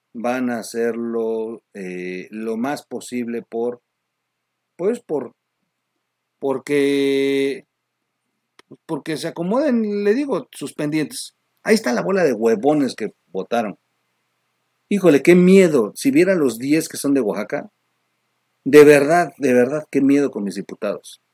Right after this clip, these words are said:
Son unos ignorantes, no saben ni escribir. Bueno, el líder de la sección veintidós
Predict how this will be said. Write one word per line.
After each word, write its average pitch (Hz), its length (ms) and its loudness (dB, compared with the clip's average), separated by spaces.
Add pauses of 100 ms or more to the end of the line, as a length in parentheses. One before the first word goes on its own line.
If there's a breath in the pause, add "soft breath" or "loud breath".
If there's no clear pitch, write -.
(600)
Son 160 200 2
unos 180 200 4
ignorantes, 127 720 2
no 135 80 0
saben 151 220 0
ni 131 60 4
escribir. 120 380 2
Bueno, 156 360 2 (280 soft breath)
el 156 220 6
líder 208 320 8
de 170 80 4
la 143 120 2
sección 175 440 0
veintidós 147 760 0